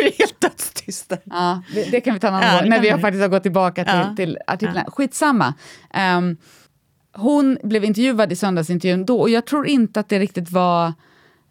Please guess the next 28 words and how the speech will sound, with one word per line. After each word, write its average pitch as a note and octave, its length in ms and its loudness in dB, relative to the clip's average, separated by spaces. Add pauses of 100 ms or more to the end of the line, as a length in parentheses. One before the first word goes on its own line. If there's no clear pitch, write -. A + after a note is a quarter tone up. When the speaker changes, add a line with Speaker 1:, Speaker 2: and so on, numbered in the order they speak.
(100)
Speaker 2:
ehm, D#3+ 720 0
kopplat A#3 460 -2
till G#3+ 80 0
det D4 60 4
egentligen, A#3 600 2
men G#3 240 2
det, A3+ 140 -2
utan G3+ 320 0
det F#3+ 60 0
var G#3 80 0
säkert E3 300 -4
inbokat D#3 580 0
sen D3 440 0
tidigare G#3 560 0
och G#3+ 80 -4
sådär, C#3 240 -2
för F3 120 -6
att D#3+ 80 -6
det E3+ 220 -4
är F#3+ 100 0
ju F#3+ 60 0
inte F3+ 200 -2
riktigt D3+ 240 -4
en D3+ 100 0
sån D3 140 -4
dagsaktuell C#3 1080 -4
intervju, C#3+ 460 -4
ehm, C3+ 360 -4